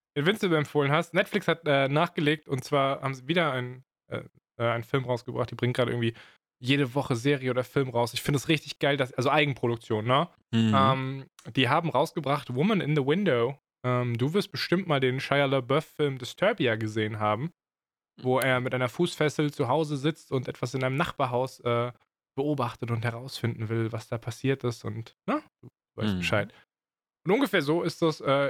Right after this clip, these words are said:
Speaker 1: in Woman in the Window. Da geht es um eine Frau mit, äh, Agoraphobie. Die hat Angst vor Menschenmassen und vor draußen sein und die ist halt deswegen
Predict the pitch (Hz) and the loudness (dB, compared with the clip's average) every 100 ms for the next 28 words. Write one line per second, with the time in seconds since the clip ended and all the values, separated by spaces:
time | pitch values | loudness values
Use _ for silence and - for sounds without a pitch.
0 | - 143 151 143 185 190 147 147 233 151 | 0 0 0 0 2 2 2 2 4 4
1 | 123 156 160 147 135 - 139 165 156 - | 2 0 0 0 0 0 2 2 2 0
2 | 127 127 127 - 117 165 175 - 139 190 | 0 2 0 -2 0 2 2 0 -2 -2
3 | 185 - 117 135 - - 147 - - 131 | -2 -6 -4 -2 -2 -2 -2 -4 -2 0
4 | 139 147 - 143 135 - - 120 - 127 | 0 0 0 0 0 -2 -8 -8 -4 -2
5 | - 120 - 117 113 113 107 117 110 113 | 0 0 0 0 0 -2 -6 -8 -4 -4
6 | 110 101 117 117 | -4 -2 0 0